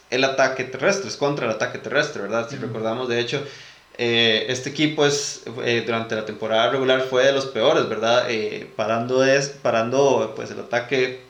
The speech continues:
Speaker 1: vale la redundancia, por tierra, fue el número veintiséis. Eh, y, y yo veo a un, a una, a un ataque terrestre de los San Francisco forty-niners tan fuerte,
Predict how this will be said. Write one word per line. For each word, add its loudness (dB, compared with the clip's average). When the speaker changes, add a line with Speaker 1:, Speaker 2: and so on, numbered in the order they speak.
Speaker 1:
vale -10
la -8
redundancia, -6
por -8
tierra, 2
fue 0
el 4
número 6
veintiséis. 0
Eh, 2
y, -4
y 0
yo 4
veo 6
a 6
un, -2
a 4
una, 4
a 4
un 4
ataque 0
terrestre 0
de -10
los -6
San -4
Francisco -8
forty-niners -8
tan -6
fuerte, 0